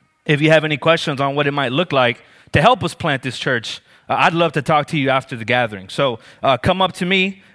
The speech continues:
uh, and talk, uh, and ask any questions that you may have. I'd love to,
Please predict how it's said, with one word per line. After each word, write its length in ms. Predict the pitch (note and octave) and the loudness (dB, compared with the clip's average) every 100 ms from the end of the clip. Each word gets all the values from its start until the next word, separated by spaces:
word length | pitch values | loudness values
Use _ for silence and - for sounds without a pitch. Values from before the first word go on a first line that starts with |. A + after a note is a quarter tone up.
| - | 0
uh, 240 | C#3+ C#3 | 2 2
and 180 | C#3+ C3+ | 0 -2
talk, 300 | - G#3+ A3 | 0 0 0
uh, 60 | D3 | 0
and 320 | C#3 C#3 C3+ | 0 0 -2
ask 200 | D3 C#3+ | -2 -2
any 140 | D3+ | -6
questions 400 | C3 G3 - F3+ | -2 -2 -2 -4
that 120 | D#3+ | -4
you 100 | D3 | -4
may 120 | D3+ C#3+ | -4 0
have. 300 | D#3 D#3+ C#3 | 0 0 -2
I'd 80 | |
love 180 | B2+ B2+ | -4 -6
to, 340 | - C3+ B2 | -4 -4 -2